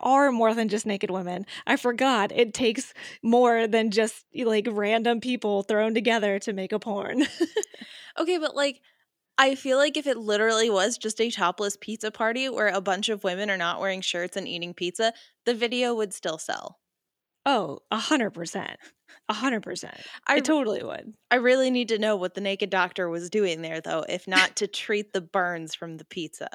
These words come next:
Speaker 1: <laughs>
Speaker 2: Like
Speaker 1: That's the only reasonable explanation.
Speaker 2: Well, 'cause he's completely naked except for, like, a surgical mask.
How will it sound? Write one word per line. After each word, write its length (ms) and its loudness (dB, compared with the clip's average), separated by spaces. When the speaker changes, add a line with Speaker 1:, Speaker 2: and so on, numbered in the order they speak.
Speaker 1:
<laughs> 800 -4
Speaker 2:
Like 200 -12
Speaker 1:
That's 140 -2
the 120 -2
only 320 4
reasonable 540 0
explanation. 920 -6
Speaker 2:
Well, 120 -2
'cause 200 0
he's 180 2
completely 600 2
naked 360 2
except 400 -2
for, 180 2
like, 160 2
a 80 0
surgical 560 0
mask. 640 -4